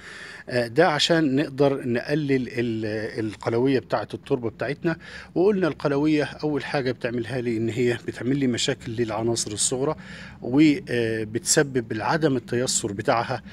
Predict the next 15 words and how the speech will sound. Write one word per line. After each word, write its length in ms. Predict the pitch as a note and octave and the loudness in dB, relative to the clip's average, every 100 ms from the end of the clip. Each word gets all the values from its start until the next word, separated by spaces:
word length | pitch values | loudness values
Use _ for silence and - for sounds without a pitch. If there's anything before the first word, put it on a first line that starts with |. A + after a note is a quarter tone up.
| - - - - | -16 -16 -12 -6
وفي 520 | B2 C#3+ D#3 C3+ C#3+ | 2 4 4 4 0
العناصر 440 | B2 B2+ C3 - | 0 0 -2 -2
الكبرى 340 | A#2 - C3 A#2+ | -8 -6 -2 2
ممكن 360 | D3+ F3 - | 4 4 0
كمان 320 | A2+ B2+ B2+ | -4 -2 0
الفوسفوت-، 920 | B2 A2 - - - C3 B2+ - - B2 | 0 -4 -6 -8 -4 -2 -2 -6 -12 -8
الفوسفات 500 | A#2 A#2 - C3+ B2 | -4 -2 0 0 0
بيتحول 540 | A#2 A2+ - C3+ A#2 A2 | -2 -4 -2 -2 0 0
من 220 | A#2+ A#2+ - | 0 -2 -2
الصورة، 540 | G#2+ - C3 A#2 G2+ - | 0 2 2 0 -2 -4
أو 140 | A#2+ A#2 | 0 0
الفوسفور 500 | G#2 A#2 - C#3+ A#2 | 0 0 0 2 0
بيتحول 520 | G#2 - C#3 A#2 G#2+ | -4 -4 -4 -2 0
من 160 | A#2+ A#2 | -2 -2
الصورة 560 | A2 - C3+ A#2 G#2+ | -2 0 0 0 -4